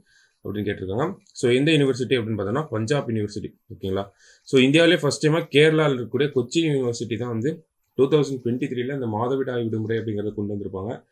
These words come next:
அதுக்கப்புறம் கவுஹாத்தி யூனிவர்சிட்டி, தேஸ்பூர் யூனிவர்சிட்டி, ஆஹ், ஹைதராபாத்தில் இருக்கக்கூடிய நால்சார் யூனிவர்சிட்டி,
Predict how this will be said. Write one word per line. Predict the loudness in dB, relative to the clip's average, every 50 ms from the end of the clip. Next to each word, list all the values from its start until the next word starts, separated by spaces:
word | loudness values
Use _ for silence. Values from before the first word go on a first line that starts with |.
| _ _ _ _ _ _ _ _
அதுக்கப்புறம் | -4 -2 -2 -2 -2 -2 -2 -2 0 2
கவுஹாத்தி | 2 2 4 4 2 2 0 0 -2 -2
யூனிவர்சிட்டி, | -2 0 0 0 0 -2 -2 -4 -6 -4 -4 -4 -6 -8 -12 -20 -20 _ _ _ 0
தேஸ்பூர் | 2 2 2 2 0 -2 -2 -2 0 0
யூனிவர்சிட்டி, | 0 0 0 -2 -2 -4 -4 -6 -6 -4 -4 -4 -6 -8 _ _ _ _ _ _ _ _ _ -10
ஆஹ், | -6 -4 -4 -4 0
ஹைதராபாத்தில் | 2 4 4 6 4 4 2 2 2 0
இருக்கக்கூடிய | 0 0 -2 -2 -2 -2 0 0
நால்சார் | 0 0 0 0 0 0 0 0 0 0
யூனிவர்சிட்டி, | 0 -2 -2 -2 -4 -6 -8 -6 -6 -4 -4